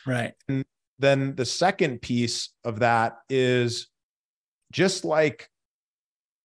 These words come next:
Speaker 2: just like anything, if I can get you hooked and addicted, you're gonna stay forever. If
Speaker 1: Mm-hmm.
Speaker 2: I'm giving you an incredible return, then I know that I can rely on you for a partnership for a very long time.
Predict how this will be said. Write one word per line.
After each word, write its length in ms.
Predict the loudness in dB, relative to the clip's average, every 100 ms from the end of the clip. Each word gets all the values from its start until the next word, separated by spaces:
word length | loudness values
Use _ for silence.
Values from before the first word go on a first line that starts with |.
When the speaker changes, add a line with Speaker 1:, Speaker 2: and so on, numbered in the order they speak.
| _ _ _ _ _ _ _ _ _ -10
Speaker 2:
just 460 | 0 0 0 -8 -18 _ -2
like 420 | 2 2 0 -6 _ -2
anything, 720 | 0 2 0 0 -2 -4 -8 -6
if 140 | -6
I 160 | 0 0
can 220 | 0 0
get 180 | 2 0
you 180 | 0 -2
hooked 480 | -2 -2 -2 -4 -16
and 140 | -8 -6
addicted, 680 | 0 -2 2 2 2 0 -8 -8
you're 140 | -2 0
gonna 120 | 0
stay 240 | 0 -2
forever. 480 | -2 -2 -6 -6 -12 _ _ _ -6
If 100 | 0
Speaker 1:
Mm-hmm. 100 | 2
Speaker 2:
I'm 140 | 2
giving 320 | 2 2 2
you 180 | 0 2
an 220 | 2 0 -6
incredible 720 | -8 -8 -2 2 4 4 4
return, 600 | 2 0 -4 -2 -2 -4 -10 _ _ _
then 120 | 0 2
I 80 |
know 260 | 2 4 4
that 120 | 6
I 100 | 4
can 180 | 2 -2
rely 420 | -2 -2 -2 -2
on 120 | -2 -2
you 180 | -4
for 180 | -2 -2
a 40 | -4
partnership 640 | 0 -2 -2 -4 -4 -4
for 140 | -4 -4
a 40 |
very 220 | 0 2
long 280 | 2 -2 -6
time. 360 | -8 -10 -10